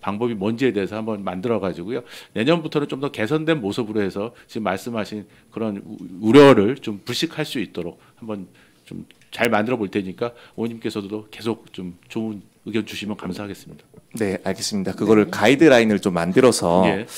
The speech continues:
Speaker 2: 최소한 심사위원이 본인 식당이나 이해관계가 있는 사람들
Speaker 1: 예, 예.
Speaker 2: 식당을 추천하지 못하게
Speaker 1: 예,
Speaker 2: 하거나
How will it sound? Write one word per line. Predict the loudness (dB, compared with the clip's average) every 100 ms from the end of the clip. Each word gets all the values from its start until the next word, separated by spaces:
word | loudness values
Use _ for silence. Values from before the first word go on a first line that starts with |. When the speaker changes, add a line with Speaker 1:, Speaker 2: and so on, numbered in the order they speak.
| -12 -12 -6
Speaker 2:
최소한 | -2 4 4
심사위원이 | 4 4 6 8 10 10 10 4
본인 | 4 4 6 4
식당이나 | 2 4 4 4
이해관계가 | 2 4 4 4 4 4 4
있는 | 4 2
사람들 | 0 0 2
Speaker 1:
예, | 0
예. |
Speaker 2:
식당을 | 0 0 0 0
추천하지 | -2 0 2 2 0 -2
못하게 | -4 -4 -2 0
Speaker 1:
예, | 0
Speaker 2:
하거나 | 0 0 2 0